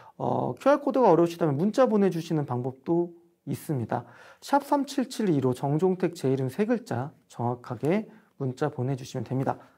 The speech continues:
정종택 제 이름 세 글자 정확하게 문자 보내주시면 되시겠고요. 어, 그렇게 되면 휴대폰 번호로 문자 회신이 갑니다. 문자함 들어가셔서 파란색 줄 보입니다. 클릭하셔서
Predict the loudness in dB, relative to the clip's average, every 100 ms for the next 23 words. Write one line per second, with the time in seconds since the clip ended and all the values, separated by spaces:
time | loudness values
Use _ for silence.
0 | _ -6 -2 -2 0 2 2 0 -18 _
1 | -6 -4 -2 -2 -4 -4 -10 -12 _ _
2 | -8 -8 -6 -2 -2 -2 -12 _ _ -6
3 | -6 -4 -4 -6 -8 -4 -4 -4 -12 _
4 | _ -10 -10 -6 -8 -2 -4 -4 -16 -20
5 | -20 -20 -6 -2 0 2 2 4 2 0
6 | -6 -18 -2 -2 2 2 2 2 2 2
7 | 0 -4 -2 -4 -4 -4 -4 -4 -6 -6
8 | -2 0 0 -2 -4 -6 -6 -6 -6 -6
9 | -14 _ -2 0 0 -4 -8 -2 -2 0
10 | -4 -6 -8 -14 _ _ _ -6 -4 -6
11 | -4 -4